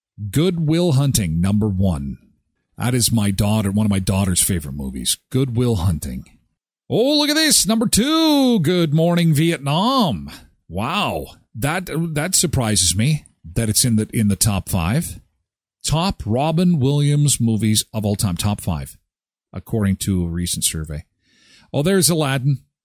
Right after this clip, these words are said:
Yeah, I think that would probably be my pick. Uh, number four, The Fisher King. Hmm. I, I don't remember that. Playing a homeless man after he's experienced tragedy. Nineteen ninety-one, and then Dead Poet Society.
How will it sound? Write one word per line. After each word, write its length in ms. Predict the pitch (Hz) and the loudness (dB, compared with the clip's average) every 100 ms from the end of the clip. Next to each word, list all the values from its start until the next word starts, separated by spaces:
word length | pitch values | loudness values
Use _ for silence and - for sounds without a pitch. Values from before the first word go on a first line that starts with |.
| _ 185 | _ -4
Yeah, 120 | 180 | -2
I 40 | |
think 180 | 175 139 | 0 -2
that 140 | 131 | 0
would 100 | 120 | 0
probably 320 | 117 110 101 98 | 0 0 0 0
be 160 | 90 | 0
my 220 | 87 78 | 0 -2
pick. 440 | 76 - 71 - - _ _ _ _ _ | -6 -8 -8 -10 -10 _ _ _ _ _
Uh, 300 | 120 127 127 | -2 0 0
number 180 | 139 190 | 0 -2
four, 320 | - 170 196 | -2 0 0
The 80 | 123 | 0
Fisher 480 | - - 185 - 180 | -2 -2 -2 -2 -4
King. 440 | - - 78 65 - _ _ - | -2 -2 -2 -8 -20 _ _ -6
Hmm. 220 | - 196 160 - _ _ _ _ _ _ | 0 2 2 -2 _ _ _ _ _ _
I, 240 | 143 180 - _ - | -2 -2 -2 _ -6
I 160 | 147 - | -6 -2
don't 200 | 110 - | -4 -4
remember 400 | 131 180 208 220 | 0 2 2 2
that. 340 | 110 73 - - _ _ _ _ _ | 0 -4 -6 -8 _ _ _ _ _
Playing 180 | 165 156 | -2 -2
a 40 | |
homeless 400 | 113 175 175 - | 0 2 2 0
man 180 | 92 92 | -2 -2
after 240 | 92 - | -4 -4
he's 160 | 107 104 | -4 -4
experienced 500 | - - 120 117 - | -6 -6 -4 -4 -6
tragedy. 520 | 143 156 113 69 65 _ _ _ _ _ | -6 -8 -6 -10 -14 _ _ _ _ _
Nineteen 720 | 87 110 147 202 - 208 220 196 | -2 0 2 0 2 2 4 4
ninety-one, 500 | 190 208 208 180 139 | 4 4 4 2 0
and 120 | 127 | 0
then 180 | 123 123 | 2 0
Dead 300 | 98 113 107 | 0 -2 -2
Poet 320 | - 104 98 | 0 0 0
Society. 580 | - - 101 78 67 62 | 2 2 0 -2 -6 -12